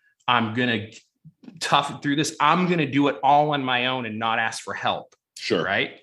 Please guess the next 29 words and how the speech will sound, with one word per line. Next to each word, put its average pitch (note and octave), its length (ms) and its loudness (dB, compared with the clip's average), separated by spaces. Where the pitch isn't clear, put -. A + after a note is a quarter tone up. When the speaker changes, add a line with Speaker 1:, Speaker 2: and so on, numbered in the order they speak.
Speaker 1:
That, C3 180 -4
and, D3+ 560 0
and C3+ 300 -2
when D3 200 4
I D#3+ 140 2
gave C#3+ 540 0
myself B2+ 600 -4
permission A#2 640 -2
to G#2 140 -6
feel F3+ 340 2
the D#3+ 120 2
feels F#2+ 500 -8
and A#2 180 2
slow C#3+ 580 2
down F#2+ 540 -2
and A2+ 200 0
really E3+ 280 4
kinda C#3 540 0
get D3 240 -4
simple F3 520 0
in G#2+ 100 -2
my G2 180 -4
life, G2+ 380 -4
that's C#3 280 2
when A#2 140 -6
things G#2+ 240 -6
started F#2+ 280 -6
to D#2+ 80 -16
accelerate. - 500 -14